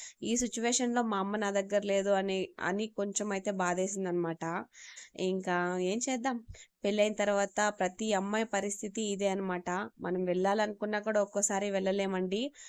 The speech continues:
అంటే హితమ్మ, నాకు మ్యారేజ్ అయిన తర్వాత హితమ్మ పుట్టే వరకు నాకు ఎప్పుడంటే అప్పుడు, ఎప్పుడు బెమ అయితే అప్పుడు వెళ్ళేదాన్ని. కానీ ఇప్పుడు అలా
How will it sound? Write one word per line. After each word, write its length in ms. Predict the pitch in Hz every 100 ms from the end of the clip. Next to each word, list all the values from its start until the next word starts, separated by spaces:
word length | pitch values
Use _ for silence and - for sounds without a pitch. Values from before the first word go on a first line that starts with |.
| - -
అంటే 260 | 202 202 240
హితమ్మ, 600 | 254 214 208 220 240 240
నాకు 200 | 226 202
మ్యారేజ్ 340 | 208 185 208 220
అయిన 160 | 233
తర్వాత 360 | 226 220 220 220 233
హితమ్మ 400 | 226 202 220 220
పుట్టే 340 | 220 202 214
వరకు 280 | 208 202 214
నాకు 260 | 220 202 -
ఎప్పుడంటే 560 | 185 - 220 214 208 233
అప్పుడు, 320 | 208 208 208
ఎప్పుడు 280 | 208 185 202
బెమ 200 | 196 185 196
అయితే 180 | 202 208
అప్పుడు 220 | 208 190
వెళ్ళేదాన్ని. 600 | 190 196 190 185 185 214 277 - - - -
కానీ 240 | 196 208
ఇప్పుడు 260 | 214 - 202
అలా 160 | 196